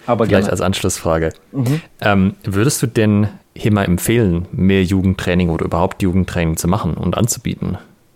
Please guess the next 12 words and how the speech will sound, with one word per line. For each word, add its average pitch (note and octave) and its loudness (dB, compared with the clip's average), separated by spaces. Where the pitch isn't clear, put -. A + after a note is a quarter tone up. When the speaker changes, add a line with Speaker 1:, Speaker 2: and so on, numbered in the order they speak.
Speaker 2:
Ist - -6
das A2 -2
Speaker 3:
Auf - -2
alle F2 0
Speaker 2:
irgendwie F2 0
eine F2 0
Speaker 3:
Fälle. - -14
Speaker 2:
coole F2 0
Sache? A2 -2
Speaker 3:
Auf G#2+ -6
alle G#2+ -2
Fälle. C3+ -2